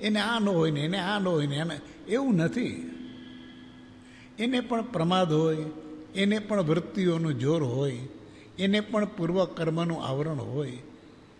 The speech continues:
અને એમાં એનો પુરુષાર્થ નબળો હોય તો એ પણ પાછો પડે,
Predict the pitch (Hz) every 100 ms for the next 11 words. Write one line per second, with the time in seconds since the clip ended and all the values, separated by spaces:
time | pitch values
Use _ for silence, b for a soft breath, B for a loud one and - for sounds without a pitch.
0 | - - - - - B B B B B
1 | 202 247 262 220 202 240 247 190 190 220
2 | 214 180 151 202 202 165 147 160 190 175
3 | 185 196 226 175 175 - 220 180 147 -
4 | 175 160 120 160 120